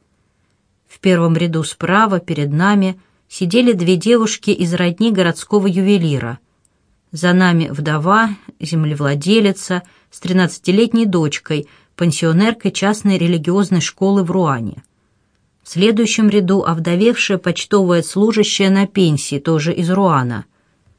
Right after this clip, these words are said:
Дальше учительница младших классов из светской школы, незамужняя, толстая, в коричневом пальто и в сандалетах.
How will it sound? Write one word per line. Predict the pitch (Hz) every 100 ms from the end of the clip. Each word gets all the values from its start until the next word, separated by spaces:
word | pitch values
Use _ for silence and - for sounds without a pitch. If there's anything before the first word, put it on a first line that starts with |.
| _ -
Дальше | 190 240 - 208
учительница | 185 240 233 233 208 196 185
младших | 190 190 180 160 -
классов | 190 208 226 208
из | - 151
светской | - 185 190 -
школы, | 208 - 196 160 135 139 - _
незамужняя, | 170 151 156 151 214 220 208 185
толстая, | 180 202 220 - 190 180
в | -
коричневом | 165 202 - - 165 156
пальто | 156 147 - 214
и | 180
в |
сандалетах. | - 185 180 170 139 - - -